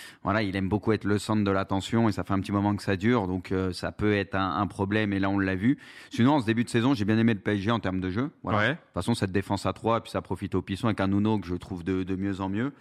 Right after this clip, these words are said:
Speaker 1: Euh, on a vu que Neymar, Messi, ça tournait très, très bien. Euh, même Messi un peu plus en forme. Euh, Neymar qui fait un début de saison, euh, incroyable. Enfin, c'est le meilleur Parisien en ce début de saison. Donc, euh, donc voilà. Là, maintenant, fallait réintégrer Mbappé dans tout ça.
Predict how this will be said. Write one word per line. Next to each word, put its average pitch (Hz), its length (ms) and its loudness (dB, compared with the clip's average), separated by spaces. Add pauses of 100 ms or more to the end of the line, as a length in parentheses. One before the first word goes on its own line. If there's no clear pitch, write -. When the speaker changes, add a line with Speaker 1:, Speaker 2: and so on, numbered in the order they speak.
(340)
Speaker 1:
Euh, 98 220 0
on 104 160 -2
a 110 80 0
vu 110 120 -4
que 113 120 -8
Neymar, 110 260 -2
Messi, 110 300 -10
ça 95 120 -10
tournait 95 260 -4
très, 104 180 -6
très 101 220 -2
bien. 117 480 2
Euh, 101 240 2
même 98 180 2
Messi 104 320 -2
un 104 80 0
peu 92 140 -6
plus 95 200 -6
en 92 120 0
forme. 113 520 0
Euh, 92 220 -2
Neymar 101 460 0
qui 92 100 -6
fait 92 140 -4
un 90 80 0
début 95 280 -2
de 92 220 2
saison, 92 560 0
euh, 92 260 0
incroyable. 104 460 -2 (420)
Enfin, 87 80 -4
c'est - 140 -4
le 90 60 -2
meilleur 95 240 -2
Parisien 92 340 -4
en 95 60 -4
ce 80 60 -14
début 87 180 -4
de - 40 -14
saison. 101 300 0 (640)
Donc, 117 240 0
euh, 117 100 2
donc 139 160 2
voilà. 110 460 2
Là, 123 220 2
maintenant, 147 640 0
fallait 104 320 0
réintégrer 107 500 2
Mbappé 101 340 0
dans 101 120 -2
tout 95 160 -8
ça. 139 320 -2